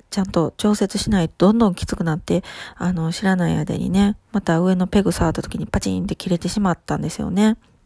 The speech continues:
で、まあ、それも初めての時はもうめちゃくちゃビビりましたけど、あの、一回、まあ、二回ぐらい切ったことありますね。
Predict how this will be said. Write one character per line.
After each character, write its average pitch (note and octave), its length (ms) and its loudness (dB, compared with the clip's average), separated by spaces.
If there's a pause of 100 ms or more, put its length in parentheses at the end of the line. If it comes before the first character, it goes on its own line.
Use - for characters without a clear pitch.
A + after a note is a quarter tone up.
(600)
で、 A3+ 160 4
ま G3+ 160 2
あ、 F#3+ 40 0
そ - 120 -2
れ G#3 80 2
も F#3 100 -2
初 - 240 -2
め G#3+ 120 4
て G3 120 0
の F3 80 -4
時 - 280 -4
は D#3+ 160 0
も D#3+ 160 -2
う D#3 40 -2
め E3 120 -2
ち - 80 -4
ゃ F3 40 2
く F3 80 -2
ち F3 80 -2
ゃ E3 60 0
ビ F3 160 2
ビ F#3 120 4
り F3+ 100 2
ま F3 160 0
し - 40 -4
た E3+ 100 -6
け D#3 100 -2
ど、 D#3+ 180 2 (540)
あ E3+ 180 -2
の、 D3+ 640 -4 (440)
一 - 140 -6 (140)
回、 - 220 -2
ま F#3 140 -2
あ、 F3+ 40 0
二 G3 140 -2
回 A3+ 240 -2
ぐ A3+ 80 -4
ら G3+ 100 2
い F3+ 60 -4
切 - 120 -12
っ - 20 -20
た - 120 -6
こ F#3 80 -4
と - 80 -4
あ E3+ 60 2
り F3 80 0
ま F3 120 4
す - 140 0
ね。 - 600 2